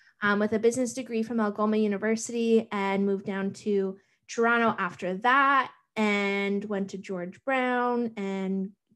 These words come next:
then graduated from Carleton University, and she's looking to do her master's in the next short time. So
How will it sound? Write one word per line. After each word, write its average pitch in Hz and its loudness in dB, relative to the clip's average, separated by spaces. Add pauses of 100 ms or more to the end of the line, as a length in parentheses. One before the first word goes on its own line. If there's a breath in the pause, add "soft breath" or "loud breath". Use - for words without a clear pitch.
then 196 -2
graduated 190 -2
from 185 -6 (600 soft breath)
Carleton 247 4
University, 226 0
and 196 -2
she's - -12
looking 202 -4
to 202 -4
do 208 -4
her 190 -4
master's 240 -2
in 240 -4
the 240 0
next 220 -2
short 214 -6
time. 269 0
So 226 4